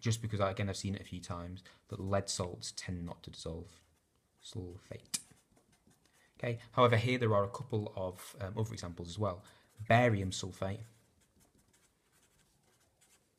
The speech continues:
is insoluble. It does not dissolve.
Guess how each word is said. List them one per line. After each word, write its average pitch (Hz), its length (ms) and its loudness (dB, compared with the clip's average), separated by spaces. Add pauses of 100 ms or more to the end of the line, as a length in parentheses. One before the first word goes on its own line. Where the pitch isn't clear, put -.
(1300)
is 101 140 -4
insoluble. 87 640 -6 (200)
It - 80 -16
does 85 160 -10
not 85 140 -6
dissolve. 85 380 -8